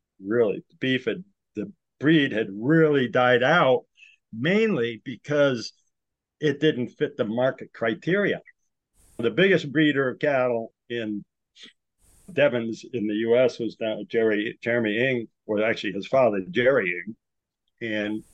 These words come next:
he had been breeding for years to try and make the animals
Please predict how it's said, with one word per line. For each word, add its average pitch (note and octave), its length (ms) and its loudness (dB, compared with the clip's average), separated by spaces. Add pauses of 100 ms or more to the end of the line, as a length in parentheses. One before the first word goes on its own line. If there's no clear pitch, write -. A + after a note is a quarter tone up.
(1600)
he E3 140 2
had F3 100 0
been C#3 220 -2
breeding B2 360 -2
for - 100 -10
years D3 400 2
to A#2+ 80 -6
try C3 220 -4
and A#2+ 100 -2
make A#2+ 220 -2
the A2+ 180 -4
animals A2+ 380 -4